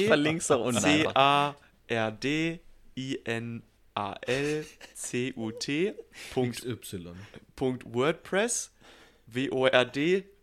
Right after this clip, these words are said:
Speaker 2: P R E S S Punkt com, <laughs> gibt es den Hobbit, nochmal zusammengeschnitten in zwei Teilen, so wie er eigentlich hätte sein müssen.
Speaker 1: Ah, okay.
Speaker 2: Ich hab's nicht mehr geschafft, den zu gucken jetzt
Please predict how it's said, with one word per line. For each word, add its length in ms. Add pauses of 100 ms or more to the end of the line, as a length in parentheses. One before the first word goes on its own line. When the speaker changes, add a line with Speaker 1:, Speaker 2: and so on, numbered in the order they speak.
(120)
Speaker 2:
P 240
R 320
E 200
S 220
S 360 (140)
Punkt 240
com, 180 (800)
<laughs> 800
gibt 280 (100)
es 300
den 300
Hobbit, 380 (220)
nochmal 460
zusammengeschnitten 960
in 180
zwei 300
Teilen, 320
so 160
wie 100
er 160
eigentlich 360
hätte 160
sein 280
müssen. 220
Speaker 1:
Ah, 180 (100)
okay. 140 (760)
Speaker 2:
Ich 120
hab's 140
nicht 120
mehr 100
geschafft, 280
den 80
zu 100
gucken 240
jetzt 220